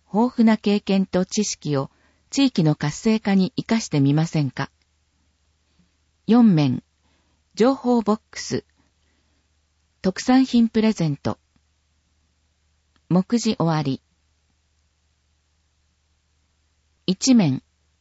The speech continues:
災害に備えて今できること。近年、東日本大震災や熊本地震など、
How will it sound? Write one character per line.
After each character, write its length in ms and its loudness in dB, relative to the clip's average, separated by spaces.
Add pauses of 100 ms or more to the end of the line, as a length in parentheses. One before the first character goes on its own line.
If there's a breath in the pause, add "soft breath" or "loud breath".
(1800)
災 340 2
害 220 4
に 180 4
備 340 4
え 60 0
て 240 -4 (220)
今 260 6
で 120 0
き 160 2
る 100 4
こ 140 -4
と。 220 -4 (2000)
近 260 8
年、 280 2 (320)
東 420 4
日 140 6
本 240 4
大 180 2
震 240 4
災 260 -2
や 200 -2 (100)
熊 240 4
本 280 4
地 120 -2
震 240 0
な 140 0
ど、 180 -2